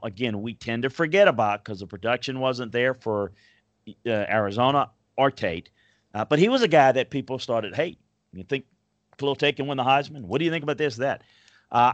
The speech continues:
I, I think he's a bounce-back candidate, Dave, because if he's healthy, a year in this system,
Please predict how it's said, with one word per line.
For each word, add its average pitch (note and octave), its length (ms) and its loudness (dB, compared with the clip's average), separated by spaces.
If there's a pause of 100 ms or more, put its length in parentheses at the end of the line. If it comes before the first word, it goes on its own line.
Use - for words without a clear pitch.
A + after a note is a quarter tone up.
I, B2 200 -2
I D#3+ 160 4
think G3+ 300 -10
he's F3 180 -6
a D3 80 0
bounce-back C3 600 -2
candidate, A2+ 500 -8
Dave, G2 280 -6
because C3 440 0 (580)
if A2+ 100 -10
he's A#2 200 -2
healthy, F3 540 4 (260)
a A2+ 60 -4
year B2 220 0
in D3+ 80 0
this D3 160 0
system, B2+ 540 -2